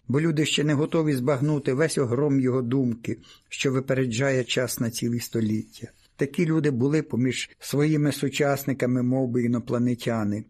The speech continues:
І тільки для людей далекого майбутнього вони ставали сучасниками, дивуючи і вражаючи глибиною безстрашного розуму, здатного легко поминати забобони свого часу,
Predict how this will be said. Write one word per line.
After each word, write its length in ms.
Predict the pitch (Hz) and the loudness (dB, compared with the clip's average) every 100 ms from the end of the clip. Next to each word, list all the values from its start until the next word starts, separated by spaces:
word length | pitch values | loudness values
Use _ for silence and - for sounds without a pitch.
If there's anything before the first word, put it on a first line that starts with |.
| _ _ _ | _ _ _
І 120 | 120 | -4
тільки 360 | - 160 131 139 | 0 0 0 0
для 200 | 123 127 | 2 0
людей 360 | 127 123 127 | 0 0 0
далекого 500 | 113 110 143 170 151 | 0 0 0 0 0
майбутнього 760 | 147 143 131 123 127 - 113 117 | 2 0 0 -2 -2 -4 -4 -2
вони 240 | 110 113 | 0 0
ставали 440 | 113 - 110 107 104 | -2 -2 -2 -2 -2
сучасниками, 960 | - - 151 165 - 123 - 120 117 - _ | -6 -2 0 0 -2 -6 -4 -6 -8 -12 _
дивуючи 640 | 98 131 175 165 147 - | -2 0 2 2 0 -2
і 40 | 139 | 0
вражаючи 680 | 135 139 143 143 135 135 | 0 0 2 2 0 -2
глибиною 680 | 110 120 120 139 143 139 139 - - - | 0 0 0 2 2 2 0 -6 -20 -8
безстрашного 880 | 104 139 - 147 151 139 - 127 123 | -2 -2 -2 0 0 0 -2 0 2
розуму, 540 | 151 175 147 135 139 - - - - | 2 0 0 -2 -2 -8 -20 -20 -10
здатного 640 | 110 110 147 139 123 113 107 | -4 0 0 0 -2 0 0
легко 420 | 123 170 - 139 | 0 -2 -2 -4
поминати 600 | 139 139 139 135 127 123 | 0 2 2 2 0 -2
забобони 580 | 123 127 127 127 123 117 | 0 0 0 2 0 0
свого 320 | - 113 104 | 0 0 0
часу, 580 | - 139 151 - 135 | -2 -2 -2 -6 -10